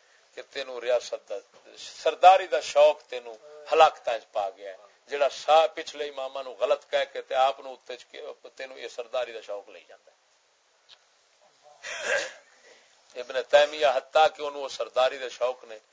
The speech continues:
تباہ جو کیتا تے گمراہی دی بنیاد پا گیا۔ اب-، وہابی لانتی مذہب دی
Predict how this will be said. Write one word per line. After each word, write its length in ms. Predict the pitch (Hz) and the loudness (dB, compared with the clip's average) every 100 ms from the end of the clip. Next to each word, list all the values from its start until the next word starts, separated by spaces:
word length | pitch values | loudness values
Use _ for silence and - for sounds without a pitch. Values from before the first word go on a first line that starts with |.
| _ - - - | _ -20 -20 -6
تباہ 300 | 135 151 139 | 2 6 6
جو 140 | 143 143 | 4 -4
کیتا 460 | - 143 - 143 - - _ - | -12 -4 4 4 4 -8 _ -16
تے 60 | 123 | -14
گمراہی 360 | 127 139 143 143 | -4 2 2 0
دی 140 | 143 | -10
بنیاد 520 | 139 120 123 135 151 143 127 _ | -16 -12 0 4 4 4 -4 _
پا 240 | 175 196 214 | 8 8 8
گیا۔ 320 | 185 156 113 - _ _ _ _ _ _ - - | 4 2 2 -2 _ _ _ _ _ _ -20 -4
اب-، 220 | 180 185 175 _ 127 | -2 -2 -8 _ 6
وہابی 680 | 185 185 220 277 285 277 233 | 8 10 8 8 4 -4 -6
لانتی 720 | 147 147 196 247 226 - 196 | -4 6 8 6 2 -14 -14
مذہب 600 | 151 143 208 196 185 165 | -4 6 6 6 2 2
دی 80 | 151 | -16